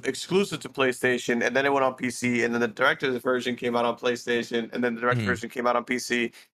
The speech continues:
Speaker 1: Now it's on Xbox. So my question is, are we, is this becoming the e-, the end of the Kojima PlayStation exclusivity era? 'Cause in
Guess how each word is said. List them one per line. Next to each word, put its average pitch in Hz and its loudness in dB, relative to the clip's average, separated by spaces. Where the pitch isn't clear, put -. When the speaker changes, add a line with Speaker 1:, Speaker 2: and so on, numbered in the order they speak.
Speaker 1:
Now 170 2
it's 180 -2
on 135 2
Xbox. - 0
So 151 0
my 135 4
question 165 0
is, 135 2
are 147 4
we, 143 0
is 143 0
this 151 0
becoming 143 0
the 123 -2
e-, 139 4
the 139 -2
end 143 0
of 135 0
the 131 0
Kojima 123 0
PlayStation 127 -2
exclusivity 135 -2
era? 175 2
'Cause 156 -2
in 127 -2